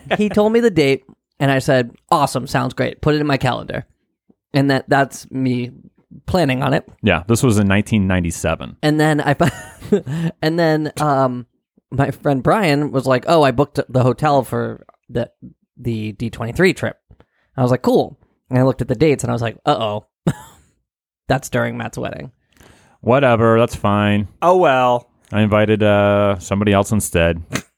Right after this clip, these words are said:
Speaker 1: <laughs> B W J.
Speaker 3: Somebody similar to him?
Speaker 1: Yeah, it's just a
Speaker 3: I
Speaker 1: little
Speaker 3: hope so.
Speaker 1: taller.
Speaker 3: Just slightly taller.
Speaker 1: Yeah, a little
Speaker 3: And
Speaker 1: bit
Speaker 3: he wear-
Speaker 1: more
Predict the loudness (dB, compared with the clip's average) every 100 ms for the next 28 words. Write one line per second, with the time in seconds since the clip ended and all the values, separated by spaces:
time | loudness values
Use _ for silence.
0 | _ _ _ _ _ -2 0 2 2 0
1 | 2 0 0 -4 _ -4 -4 -10 -12 -10
2 | -12 -8 -2 0 0 0 0 2 2 2
3 | 0 -2 -8 _ _ _ 2 2 0 0
4 | 0 2 4 2 0 0 2 0 -2 _
5 | _ _ _ _ _ -4 -2 -2 -4 0
6 | 0 0 -4 -8 -8 -2 0 0 0 2
7 | 2 2 2 0